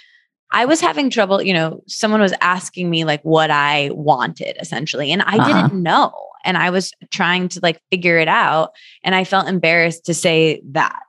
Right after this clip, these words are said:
Speaker 1: basically."
Speaker 2: Mm.
Speaker 1: And so she gave me a way to say that that was really useful, which was saying, like,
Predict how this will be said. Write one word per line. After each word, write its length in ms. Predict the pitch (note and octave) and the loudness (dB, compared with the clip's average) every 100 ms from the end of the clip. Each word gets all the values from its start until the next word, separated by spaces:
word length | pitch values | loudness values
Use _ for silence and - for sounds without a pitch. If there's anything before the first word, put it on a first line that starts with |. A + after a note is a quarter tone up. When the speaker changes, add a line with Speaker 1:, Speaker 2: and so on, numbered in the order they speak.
| - | -12
Speaker 1:
basically." 540 | E3 - - - - - - - | -6 -6 -6 -14 -14 -14 -12 2
Speaker 2:
Mm. 160 | E3+ D#3 | 6 6
Speaker 1:
And 140 | G#2+ | 4
so 280 | - F3+ E3 - | 0 -6 -8 -12
she 400 | - - - A3 | -6 -2 -2 -2
gave 380 | G#3+ G#3 F#3+ F3 | -2 0 0 -2
me 520 | F3+ F3 E3+ E3 E3 - _ F3+ | -4 -2 -2 -2 -4 -8 _ 0
a 80 | |
way 260 | E3+ E3+ F3 | 2 2 2
to 120 | F3 | 0
say 280 | D#3+ E3+ E3 | -2 -2 -2
that 520 | D#3 D3 C#3+ C#3+ A2+ - _ _ _ _ _ _ _ - | 0 0 2 0 -4 -10 _ _ _ _ _ _ _ -20
that 400 | E3 F3 D#3 - | -4 0 0 -2
was 680 | E3 D#3+ D#3 D3+ D3+ C#3+ _ _ _ _ - | -2 0 0 -4 -8 -18 _ _ _ _ -8
really 400 | F3 A3+ G#3 G#3 | 0 0 0 -4
useful, 540 | E3 F3+ F3 - D3+ | -2 -2 -2 -2 -2
which 160 | D#3 E3 | -2 -4
was 160 | E3 | -4
saying, 320 | F3+ E3 D#3+ | 0 -2 -2
like, 260 | D#3 D3+ - | -4 -6 -8